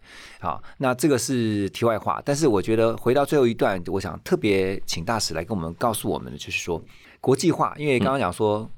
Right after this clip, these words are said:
Speaker 1: 呃，您的孩子其实跟着您这个到处跑，
Speaker 2: 嗯。
Speaker 1: 其实他们无形当中看到了这个世界。
Speaker 2: 嗯。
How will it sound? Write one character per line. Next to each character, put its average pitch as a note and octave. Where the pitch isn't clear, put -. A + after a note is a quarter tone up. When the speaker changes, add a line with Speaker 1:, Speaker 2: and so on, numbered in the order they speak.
Speaker 1:
呃， C#2
您 B2
的 D3
孩 G#2+
子 F#2+
其 E2+
实 G#2
跟 B2+
着 A2+
您 F#2+
这 A2
个 G2
到 G#2+
处 G#2+
跑， -
Speaker 2:
嗯。 -
Speaker 1:
其 -
实 A2+
他 B2
们 B2+
无 C3
形 B2
当 B2
中 A#2
看 A2
到 F#2+
了 D#2+
这 -
个 -
世 -
界。 D#2+
Speaker 2:
嗯。 F#2